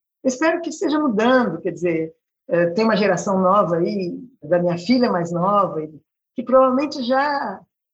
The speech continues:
conversa isso em outros termos, mas também tem, me parece, e eu acho que a eleição desse presidente convocou isso, também tem uma relação de jovens mesmo,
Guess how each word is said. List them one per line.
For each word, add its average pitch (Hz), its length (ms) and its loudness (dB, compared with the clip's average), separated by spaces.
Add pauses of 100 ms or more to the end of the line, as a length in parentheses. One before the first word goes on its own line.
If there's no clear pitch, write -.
(140)
conversa 240 480 -2
isso 240 200 -4
em 240 40 0
outros 262 260 -4
termos, 160 400 -2
mas 208 240 -2
também 240 520 4
tem, 214 440 0
me 190 180 -4
parece, 170 640 -2 (640)
e 190 120 4
eu 175 120 6
acho 170 300 -2
que 185 100 -2
a 170 100 2
eleição 165 460 -2
desse 165 240 -4
presidente 160 720 -6 (300)
convocou 185 640 2
isso, 190 500 -2 (400)
também 240 420 4
tem 294 140 2
uma 226 140 2
relação 190 600 -2
de 175 300 -6 (540)
jovens 190 580 2
mesmo, 170 420 -2